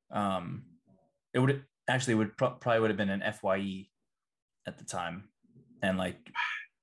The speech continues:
got the game then, and then, uh, just played through, and then did the same thing for Halo three, but that,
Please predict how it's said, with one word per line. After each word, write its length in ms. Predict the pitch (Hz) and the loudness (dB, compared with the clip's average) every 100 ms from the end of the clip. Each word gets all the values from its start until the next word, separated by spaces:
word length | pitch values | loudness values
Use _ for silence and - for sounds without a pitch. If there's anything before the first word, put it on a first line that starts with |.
| _ _ _ _ 131 | _ _ _ _ 0
got 220 | 107 101 | 0 2
the 80 | 98 | 0
game 360 | 98 101 98 | 0 2 2
then, 460 | 95 98 92 95 95 _ _ _ _ _ _ - | 2 2 2 -2 -6 _ _ _ _ _ _ -2
and 180 | 101 98 | 2 2
then, 200 | 95 92 | 2 -2
uh, 260 | 87 92 - _ _ - | -4 -6 -8 _ _ -6
just 320 | 101 - - - - - - - | -4 -4 -6 -14 -20 -20 -20 -2
played 260 | 110 104 | 2 2
through, 160 | 95 117 | 4 4
and 100 | 113 | 4
then 120 | 120 | 4
did 120 | 120 117 | 2 2
the 80 | |
same 260 | 113 127 117 | 2 2 2
thing 200 | 120 113 | 0 0
for 300 | 110 98 98 | 0 0 0
Halo 260 | 107 104 95 | 0 -2 -4
three, 240 | 113 107 | -2 -2
but 140 | 92 | 0
that, 200 | 95 87 | 0 -2